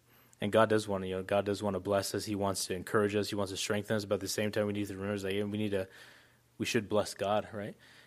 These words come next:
And I think one of the main things that Jesus said in John fourteen fifteen, he said, "If you love me, you will keep my commandments," right? That's a blessing, right, parents? When, uh, when our kids just do what we say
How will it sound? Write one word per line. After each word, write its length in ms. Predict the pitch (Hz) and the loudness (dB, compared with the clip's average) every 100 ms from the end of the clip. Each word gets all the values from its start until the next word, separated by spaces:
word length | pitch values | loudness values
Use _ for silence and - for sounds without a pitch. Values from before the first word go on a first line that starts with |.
| - | -4
And 80 | 110 | 0
I 40 | |
think 220 | 104 107 101 | 4 2 4
one 160 | 110 | 6
of 60 | 107 | 6
the 120 | 101 | 4
main 280 | 101 107 104 | 4 4 4
things 300 | 104 110 107 | 4 4 4
that 200 | 101 92 | 2 2
Jesus 320 | 101 107 101 | 4 2 4
said 280 | - 110 104 | 2 4 4
in 100 | 98 | 2
John 240 | 104 104 | 2 2
fourteen 400 | 101 113 104 - | 2 0 0 -2
fifteen, 640 | 95 - 107 - 104 101 98 | -4 -2 -2 -2 -4 -4 -6
he 140 | - | -6
said, 180 | 101 104 | -2 0
"If 120 | 101 | 0
you 120 | 101 98 | 0 4
love 220 | 107 110 | 4 4
me, 100 | 107 | 2
you 120 | 101 | 0
will 80 | 95 | -2
keep 180 | - 107 | -4 -6
my 140 | 101 | -6
commandments," 680 | - 92 92 101 92 98 - | -8 -10 -8 -8 -10 -12 -10
right? 160 | 98 120 - - _ _ | -10 -12 -18 -20 _ _
That's 140 | 127 | -4
a 40 | 101 | -2
blessing, 380 | 90 98 - 95 | -2 -2 -2 -6
right, 160 | 98 | -6
parents? 380 | - 104 113 - | -6 -8 -10 -10
When, 100 | 90 | -12
uh, 140 | 87 87 _ - - - - - _ _ _ | -12 -14 _ -20 -20 -20 -20 -20 _ _ _
when 120 | 117 | 4
our 60 | 104 | 4
kids 400 | - 120 110 104 | 6 4 6 2
just 340 | 104 - - - - - - | 0 -2 -4 -12 -20 -20 -14
do 140 | 107 107 | -2 0
what 100 | 101 | 2
we 100 | 95 | 0
say 240 | 110 113 | 0 -2